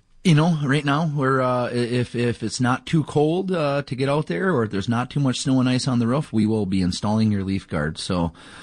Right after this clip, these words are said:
those guys are going almost every day, and, uh, we've even, uh, broke out our steamers.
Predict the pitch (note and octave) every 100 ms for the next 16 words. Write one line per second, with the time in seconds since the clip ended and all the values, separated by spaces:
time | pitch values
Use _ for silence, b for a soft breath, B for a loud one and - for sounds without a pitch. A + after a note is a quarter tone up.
0 | B A2+ A#2 B2 A#2+ A#2 G#2+ A2+ A#2 A#2
1 | A2 A2 - G2+ F#2+ A#2 C3+ C#3+ C#3 -
2 | G#2+ G#2+ G#2+ G#2 G2 F#2+ G2 G#2 A#2 A2+
3 | A2 G#2 G#2 G2+ F#2 A2 - A2+ G#2 F#2+
4 | - B2 B2 E3 F3+